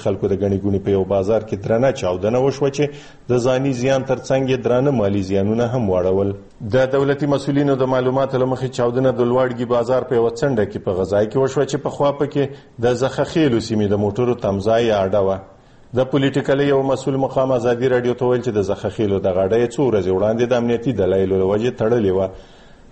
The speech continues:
زخخیل د خیبر ایجنسۍ هغه قبیله ده چې له تېرې څه مودې راهیسې د منګل باغ په مشرۍ د لشکر اسلام سختدریځې وسلوالې مذهبي ډلې پر ضد قومي لښکر جوړ کړی او په کراتو یې ورسره خونړۍ نښتې کړي دي.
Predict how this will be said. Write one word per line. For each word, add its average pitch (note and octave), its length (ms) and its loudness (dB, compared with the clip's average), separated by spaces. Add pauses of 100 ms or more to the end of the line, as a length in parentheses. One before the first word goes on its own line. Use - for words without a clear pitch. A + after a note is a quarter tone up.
(120)
زخخیل C#3+ 480 0
د C#3+ 120 2
خیبر C3+ 280 2
ایجنسۍ C3 400 -2
هغه B2 200 2
قبیله A#2 320 2
ده B2 120 2
چې C3 180 -4
له A#2 60 2
تېرې A#2+ 280 0
څه A#2+ 120 -6
مودې G2+ 240 0
راهیسې G#2 400 0
د A#2+ 120 2
منګل A#2+ 300 0
باغ A#2 180 0
په A2+ 140 -2
مشرۍ A#2+ 300 0 (480)
د - 20 4 (120)
لشکر C3+ 400 0
اسلام C#3+ 300 0 (100)
سختدریځې A#2 560 0
وسلوالې G2 540 0
مذهبي F#2+ 340 -2
ډلې F#2+ 300 2
پر G2 160 0
ضد G2 120 -2 (120)
قومي G2+ 260 2
لښکر C3 400 0
جوړ D3+ 180 2
کړی D3 180 2 (420)
او C3 80 4
په C3+ 120 -4
کراتو C#3 400 0
یې G2+ 140 2
ورسره F#2+ 340 -2
خونړۍ A2 440 2
نښتې B2+ 400 -4
کړي F#2 260 -2
دي. G2 100 0